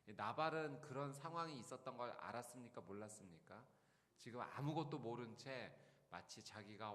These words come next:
왕인 것처럼, 어, 술에 취해서 지금 큰 잔치를 벌이고 있었습니다. 지금 나발은 흥에 겨워서 아주 취할 대로 취해 있었다라고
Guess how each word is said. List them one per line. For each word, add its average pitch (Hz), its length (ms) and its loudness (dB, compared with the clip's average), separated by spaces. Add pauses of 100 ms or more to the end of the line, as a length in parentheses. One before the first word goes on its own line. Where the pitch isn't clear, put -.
(100)
왕인 131 720 0
것처럼, 90 580 -4 (520)
어, - 240 -16
술에 139 1040 -2
취해서 113 720 -2 (320)
지금 87 240 -10
큰 160 680 -2
잔치를 107 840 -4 (420)
벌이고 95 400 -4
있었습니다. 82 760 -8 (480)
지금 95 180 -10
나발은 98 380 0
흥에 180 400 -4
겨워서 123 720 0 (300)
아주 - 220 -8
취할 151 420 0
대로 127 260 -2
취해 - 320 -4
있었다라고 90 1500 -4